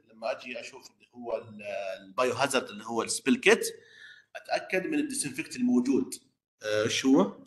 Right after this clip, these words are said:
آه، لازم اعرف اللي هو ال-، هل هو اللي هو ال-، الكلورين dioxide، اعرف اللي هو كم تركيزه وكيف اني اسوي له اللي هو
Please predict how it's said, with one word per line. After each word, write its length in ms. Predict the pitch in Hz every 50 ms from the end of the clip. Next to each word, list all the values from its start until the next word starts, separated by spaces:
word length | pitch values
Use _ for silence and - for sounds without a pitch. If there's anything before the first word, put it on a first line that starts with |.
| _ _ _ _ _ _ _ _ 110
آه، 100 | 110 110
لازم 280 | 123 131 - 117 127
اعرف 200 | 135 131 117 - -
اللي 180 | 113 - 113 -
هو 240 | 117 117 113 110 107
ال-، 680 | 104 104 104 101 101 98 95 92 92 95 92 92 95 - -
هل 140 | 123 123
هو 120 | 120 117 113
اللي 160 | 110 107 107
هو 180 | 107 110 110 107
ال-، 200 | 104 101 98 98
الكلورين 840 | 98 95 95 95 92 90 85 - - - _ 117 120 123 120 110
dioxide، 720 | 107 104 - - - 147 151 151 151 151 151 151 151 151 147 - - - - - - - _ _ _ _
اعرف 240 | - 107 107 107 104 - -
اللي 120 | 104 104
هو 80 | 101 -
كم 160 | - 110 107
تركيزه 600 | - 110 - - - 165 165 156 156 160 156 151
وكيف 400 | 143 127 143 - 175 180 175 180
اني 200 | 170 170 156 143
اسوي 360 | 139 139 143 139 147 151 151
له 160 | 147 147 139 135
اللي 160 | 131 127 123
هو 500 | 139 139 139 139 139 139 139 - - -